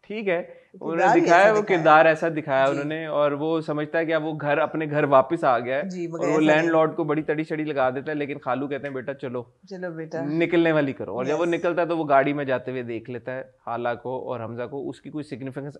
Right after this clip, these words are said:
Speaker 1: अभी समझ नहीं आई, but क्योंकि वो रोडों पे फिर रहा है,
Speaker 2: जी।
Speaker 1: तो जो सेकंड किडनैपिंग की अटेम्प्ट होती है हाला के ऊपर, उसमें वो सेवियर बन के, हीरो बन के आ जाता है।
Speaker 2: सिग्निफिकेंस तब होती है, और काश, काश, काश, काश ऐसा होता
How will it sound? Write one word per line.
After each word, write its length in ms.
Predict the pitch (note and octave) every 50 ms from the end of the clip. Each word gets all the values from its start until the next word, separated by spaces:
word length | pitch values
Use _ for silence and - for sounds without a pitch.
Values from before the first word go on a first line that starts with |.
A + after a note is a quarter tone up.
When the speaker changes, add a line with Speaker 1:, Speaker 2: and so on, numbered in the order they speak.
| - -
Speaker 1:
अभी 160 | D3+ D#3+ D#3+
समझ 240 | D#3+ D3 C#3 C3 C3
नहीं 140 | C3 C3+
आई, 160 | B2 C3 D3 - - _ _ _ _ -
but 140 | D#3+ D#3 D#3+
क्योंकि 200 | F3+ F3+ E3+ F#3
वो 140 | F3+ F3+ F3+
रोडों 340 | D#3+ D#3+ D#3+ E3 F#3 G#3
पे 120 | A3 B3+ B3
फिर 200 | B3 A#3 E3 D3
रहा 160 | D3 C#3+ C3+
है, 200 | C#3+ - - G3
Speaker 2:
जी। 200 | F#3 G3+ F3+ F3
Speaker 1:
तो 60 | E3
जो 160 | D#3+ F3 F3
सेकंड 540 | E3 - - - F3+ F3+ F3+ B3 B3 B3 G#3
किडनैपिंग 500 | A3+ G#3+ F3+ F3+ F3 E3 - G3 F#3+ F#3+
की 120 | E3+ F3+ F#3
अटेम्प्ट 380 | E3+ D3+ D#3 D#3 D#3 E3 D#3+
होती 240 | D#3+ C3 A2 - D3+
है 60 | D3+
हाला 260 | C#3 B2+ B2 B2+ B2+
के 120 | C3 C3 C#3
ऊपर, 220 | B2+ - D3+ D3
उसमें 320 | B2 - C#3+ - - D3 C#3
वो 140 | C#3 C#3+
सेवियर 400 | C#3 - - B2 B2+ B2+ C3+ C3+
बन 180 | C#3 C3 B2+ A#2+
के, 120 | A2+ C#3
हीरो 300 | C#3 B2 B2 B2 A#2+ B2+
बन 160 | A#2+ B2+ A#2+ G#2
के 140 | - - - -
आ 120 | A2+ A2+
जाता 260 | A2 B2 A#2+ - C3+ C3+
है। 60 | -
Speaker 2:
सिग्निफिकेंस 580 | - B3 A3+ B3+ C4 D4+ F4 F#4 F#4+ F4 - -
तब 180 | D4+ D#4 C4+ A3+
होती 300 | G#3 G3+ - A3 A3 A3+
है, 60 | A#3
और 80 | A3+ A3
काश, 440 | A3+ A#3 A3 A#3 B3 B3 - -
काश, 440 | - - A3+ A#3+ B3 A3+ A3 A3+ -
काश, 500 | - - G#3+ G#3+ G3+ F3+ - - - -
काश 520 | - - F#3+ F#3 F#3 E3+ E3 D#3+ - - -
ऐसा 240 | - D#3+ D#3 - D#3+
होता 460 | D#3 D3+ D3 - D3+ D3+ D#3 D3+ _